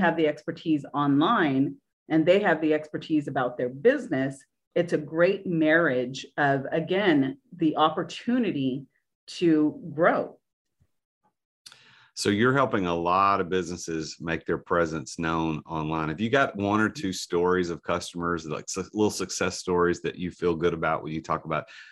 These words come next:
Speaker 2: "You know, we did this for this customer and this is what happened"? You got, you got a story or two you could share?
Speaker 1: I,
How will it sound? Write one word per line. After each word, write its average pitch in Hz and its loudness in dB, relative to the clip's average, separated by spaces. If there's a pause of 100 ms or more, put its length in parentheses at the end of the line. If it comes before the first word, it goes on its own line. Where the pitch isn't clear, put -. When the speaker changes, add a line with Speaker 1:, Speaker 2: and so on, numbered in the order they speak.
Speaker 2:
"You 123 -2
know, 120 4
we 120 2
did 113 2
this 104 2
for - -8
this 95 -4
customer 90 0
and 78 -4
this 95 -8
is 92 -6
what 90 -2
happened"? 85 -4
You 90 -6
got, 110 0
you 98 -2
got 104 2
a - -2 (100)
story 90 2
or 87 0
two 87 -4
you 85 -6
could 87 -6
share? 90 -6 (260)
Speaker 1:
I, 220 0